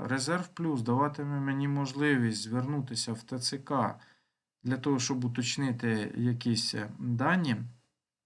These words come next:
е, щодо, е, мого військово-облікового документа, якщо він неправильно відображається. А сам військово-обліковий, е, документ, е, в електронній формі в майбутньому має відображатися у додатку,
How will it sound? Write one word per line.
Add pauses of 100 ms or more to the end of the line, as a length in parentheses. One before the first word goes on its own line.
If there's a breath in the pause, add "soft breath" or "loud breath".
(240)
е,
щодо,
е,
мого
військово-облікового
документа,
якщо
він
неправильно
відображається. (340 loud breath)
А
сам
військово-обліковий,
е,
документ,
е,
в
електронній
формі (500 loud breath)
в
майбутньому
має
відображатися
у
додатку,